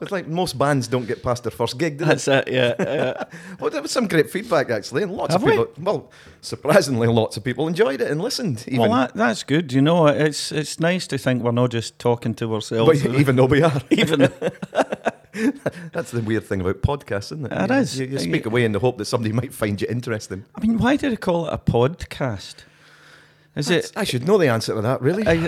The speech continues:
Speaker 2: is it
Speaker 1: Shouldn't I?
Speaker 2: because you're, like, two peas in a pod?
Speaker 1: Pod, could be.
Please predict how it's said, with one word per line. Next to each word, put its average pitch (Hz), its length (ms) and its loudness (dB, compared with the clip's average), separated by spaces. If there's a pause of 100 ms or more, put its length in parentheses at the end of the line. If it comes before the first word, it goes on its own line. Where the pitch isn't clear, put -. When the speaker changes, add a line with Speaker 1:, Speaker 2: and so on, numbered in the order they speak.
Speaker 2:
is 160 180 0
it 165 40 0
Speaker 1:
Shouldn't 185 120 -4
I? 110 80 0
Speaker 2:
because 165 400 0
you're, 135 160 4
like, 123 420 -2
two 156 200 -2
peas 151 340 -2
in 139 120 4
a 135 60 2
pod? 190 420 6
Speaker 1:
Pod, 202 100 -8
could 139 200 -2
be. 190 260 4